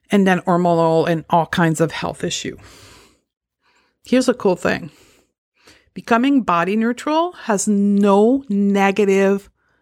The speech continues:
consequence. None. Now, I know some of you are probably thinking, "Well, Stephanie, if I become body neutral, I may gain weight.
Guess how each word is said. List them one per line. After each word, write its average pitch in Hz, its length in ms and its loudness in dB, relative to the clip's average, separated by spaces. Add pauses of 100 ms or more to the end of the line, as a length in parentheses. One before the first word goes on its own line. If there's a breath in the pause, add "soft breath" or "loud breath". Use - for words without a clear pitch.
(200)
consequence. - 1000 -10 (1300)
None. 240 320 0 (1500 loud breath)
Now, 214 160 2
I 220 80 4
know 277 200 2
some 269 220 0
of 202 120 2
you 196 160 2
are 185 40 0
probably 185 360 -2
thinking, 226 460 -2
"Well, 180 140 -4
Stephanie, 208 520 -2
if - 140 -6
I 202 80 -2
become 208 360 -2
body 185 340 0
neutral, 196 540 0
I 185 140 0
may 196 260 2
gain 190 340 -2
weight. 196 600 -4